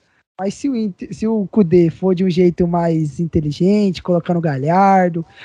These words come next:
com uma possível chegada do Pato, não sabemos ainda, né? A gente, o, no dia que a gente tá gravando esse podcast, não foi anunciado nada do Pato, só tá na especulação,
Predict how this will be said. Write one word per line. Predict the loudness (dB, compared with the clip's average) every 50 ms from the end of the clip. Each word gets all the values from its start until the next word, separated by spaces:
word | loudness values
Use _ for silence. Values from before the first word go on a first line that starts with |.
| -20 -20 _ _ _
com | 0 2 4 4 4 2 2 -2 -4
uma | -4 -4 -4
possível | -4 -2 -2 -2 -2 -2 -8 -10 -4 0 4 4 4 4 4 2 2
chegada | 2 0 0 0 0 -2 -4 -6 -6
do | -8 -10 -10
Pato, | -8 -4 0 0 0 0 0 -4 _ -20 -20 _ _ _
não | -18 -14 -14 -6
sabemos | -4 -4 -4 -4 -2 0 0 0 0 0 -4 -4
ainda, | 0 0 0 0 0 -2 -8 -14 _ _ _ _ _ _ _ _ _ -12
né? | -8 -4 -2
A | -2
gente, | 0 0 -2 -4 -2 -4 -2 0
o, | 2 2 4 2 2 0 -2 -8 -14 _ _ _ _ _ _ _
no | 4 6
dia | 6 6 4
que | 4 4
a |
gente | 2 2
tá | 2 0
gravando | 0 2 2 2 2 0 0
esse | -2 0
podcast, | 0 0 -2 -2 -4 -6 -6 -6 -6 -6
não | -6 -6 -6 -4
foi | -2 -2 -2 -2
anunciado | -2 -6 -6 -4 -6 -6 -4 -8
nada | -8 -10 -8 -6 -4 -4 -2 -2 -2
do | -4 -4
Pato, | -2 0 0 0 0 -2 -4
só | -6 -8
tá | -6 -4 -4 -4 -4
na | -4 -4 -6
especulação, | -6 -6 -8 -8 -8 _ -10 -10 -10 -4 -2 0 0 0 -2